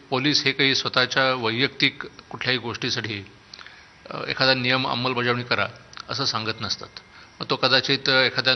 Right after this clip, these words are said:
no एंट्रीमधून येणारं वाहन असेल, त्याला थांबवायचं असेल, किंवा एखाद्या वाहनाने सिग्नल तोडलेला असेल, किंवा गणपती बंदोबस्ताच्या वेळेला काही त्यांनी दिलेल्या सूचना असतील, जसं काही ठिकाणी लाऊडस्पीकर वाजलेला असतो, तो लाऊडस्पीकर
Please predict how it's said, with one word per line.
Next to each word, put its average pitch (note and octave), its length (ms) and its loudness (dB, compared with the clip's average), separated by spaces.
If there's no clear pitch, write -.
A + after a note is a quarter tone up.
no C3 60 -2
एंट्रीमधून B2+ 520 -4
येणारं A#2+ 340 0
वाहन A#2 300 0
असेल, A2 380 0
त्याला A#2+ 300 4
थांबवायचं A2+ 400 0
असेल, G#2+ 320 -2
किंवा A2+ 260 -2
एखाद्या A#2 300 2
वाहनाने A#2 460 0
सिग्नल A#2+ 400 -4
तोडलेला A2 320 -2
असेल, G#2 320 -4
किंवा C#3+ 360 -2
गणपती B2+ 680 0
बंदोबस्ताच्या A#2 580 0
वेळेला A#2 300 2
काही A#2+ 420 0
त्यांनी A#2+ 160 -4
दिलेल्या A#2 320 2
सूचना A#2+ 360 -2
असतील, G2+ 340 -4
जसं A#2 500 2
काही A#2 160 0
ठिकाणी A#2 300 0
लाऊडस्पीकर A2+ 440 0
वाजलेला G#2+ 340 0
असतो, G#2 240 -6
तो G#2+ 120 -4
लाऊडस्पीकर A2 420 -4